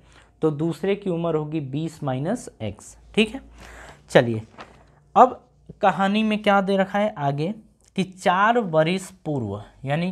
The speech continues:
चार वर्ष पूर्व की बात है, तो चार वर्ष पूर्व दोनों की आयु देखें तो जो पहले मित्र की आयु चार वर्ष पहले थी, चार वर्ष पहले जो आयु थी वो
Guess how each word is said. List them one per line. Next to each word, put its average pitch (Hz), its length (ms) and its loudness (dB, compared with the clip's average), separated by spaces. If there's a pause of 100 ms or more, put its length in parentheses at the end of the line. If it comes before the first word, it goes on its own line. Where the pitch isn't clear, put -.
चार 180 460 0
वर्ष 139 540 -2 (220)
पूर्व 202 300 0
की 185 180 -6
बात 120 280 0
है, 98 200 -10 (1900)
तो 190 80 4
चार 190 520 4
वर्ष 202 400 -2
पूर्व 214 400 0
दोनों 170 380 0
की 190 260 -8
आयु 151 300 0
देखें 151 360 -6 (380)
तो 175 100 0
जो 180 160 4 (160)
पहले 147 420 2
मित्र 214 380 2
की 214 200 -6 (120)
आयु 165 300 2 (120)
चार 170 440 0
वर्ष 170 400 -2
पहले 131 440 -2
थी, 107 380 -4 (1900)
चार 165 340 6
वर्ष 170 340 -2
पहले 139 360 -2
जो 160 160 -2
आयु 151 300 0
थी 214 220 -6
वो 190 260 -4